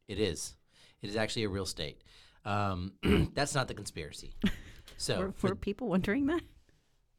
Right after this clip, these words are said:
Speaker 1: Well, yeah, I'm sure some.
Speaker 2: Oh,
Speaker 1: Uh,
Speaker 2: okay.
Speaker 1: have you ever been to Montana?
Speaker 2: Um, maybe.
Speaker 1: No. How do you know it's real?
Speaker 2: I think I may have been there.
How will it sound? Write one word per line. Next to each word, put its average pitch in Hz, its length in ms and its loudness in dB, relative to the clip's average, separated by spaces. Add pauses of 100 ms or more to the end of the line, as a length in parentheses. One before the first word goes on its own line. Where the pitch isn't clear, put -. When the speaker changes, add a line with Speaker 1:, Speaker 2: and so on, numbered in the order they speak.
(180)
Speaker 1:
Well, 82 340 -8 (400)
yeah, 107 220 -6
I'm 107 80 -8
sure 101 160 -8
some. 107 380 -10 (240)
Speaker 2:
Oh, 277 40 2
Speaker 1:
Uh, 92 400 0 (200)
Speaker 2:
okay. 269 200 -14 (540)
Speaker 1:
have 98 100 -10
you 98 60 -2
ever 92 100 -4
been 95 140 -2
to 98 80 -2
Montana? 104 460 -2 (840)
Speaker 2:
Um, 208 440 -6 (260)
maybe. 190 540 -6 (680)
Speaker 1:
No. 78 220 -12 (640)
How 87 100 -8
do 82 60 -6
you 82 80 -6
know 78 60 -8
it's 76 120 -14
real? 82 220 -10 (1500)
Speaker 2:
I 180 40 -8
think 349 260 -2
I - 20 4
may 214 240 6
have 226 200 0
been 240 180 0
there. 156 240 -6